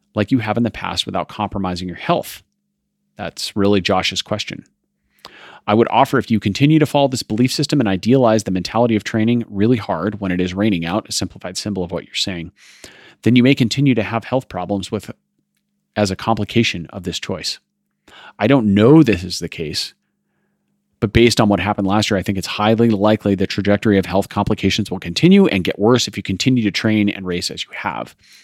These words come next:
I don't want to pretend doom or kill anyone's dream, but I have to call it like I see it. That said, there are many possible paths you could take, and there are many choices. So I try to stay somewhat neutral in my language there because I, I don't want to nocebo anybody.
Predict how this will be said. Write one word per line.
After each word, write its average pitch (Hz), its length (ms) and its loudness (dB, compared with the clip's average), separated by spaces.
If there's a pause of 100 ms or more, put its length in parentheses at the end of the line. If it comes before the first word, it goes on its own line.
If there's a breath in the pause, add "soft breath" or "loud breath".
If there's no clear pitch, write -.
(160 loud breath)
I 110 80 2
don't 123 120 2
want 110 160 2
to 104 60 -2
pretend 104 580 -2
doom 120 320 4
or 98 200 -2
kill 117 320 0
anyone's 95 380 -2
dream, 120 380 4 (480 loud breath)
but - 80 -8
I 92 40 -6
have 90 80 -10
to 110 80 -4
call 107 240 0
it 73 80 -4
like 85 160 -6
I 82 60 -8
see - 340 4
it. - 180 -4
That 98 220 -2
said, 113 240 2
there 92 100 2
are 87 40 -2
many 120 200 6
possible 110 460 0
paths 90 280 -4
you 92 60 -8
could 90 140 -4
take, 92 260 -2
and 98 80 -6
there 92 80 -4
are 87 40 -4
many 85 220 -4
choices. - 600 -10 (560 soft breath)
So 110 320 2 (540)
I - 40 -4
try 120 260 0
to 120 200 2
stay 107 380 2
somewhat 139 500 4
neutral 98 320 2
in 90 80 -2
my 87 120 -2
language 101 460 2
there 110 200 4
because 98 420 2 (1000 soft breath)
I, 95 80 0 (120)
I 98 140 4
don't 110 440 4
want 127 160 4
to 95 120 0
nocebo 98 680 4
anybody. 78 600 0